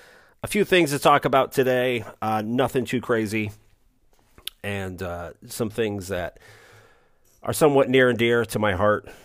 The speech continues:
We'll go over D three football, and like I said, we'll give a quick update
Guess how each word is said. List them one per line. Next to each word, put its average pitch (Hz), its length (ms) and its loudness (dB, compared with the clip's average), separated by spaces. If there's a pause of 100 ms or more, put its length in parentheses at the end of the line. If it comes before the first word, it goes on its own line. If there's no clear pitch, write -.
(140)
We'll 92 120 -14
go 104 100 -2
over 95 160 -6
D 98 180 -6
three 92 240 -8
football, 92 680 -4 (1000)
and 85 100 -14
like 82 140 -14
I - 40 -10
said, 87 160 -6
we'll 82 100 -12
give 85 140 -10
a 82 40 -12
quick 92 220 -8
update 85 460 -8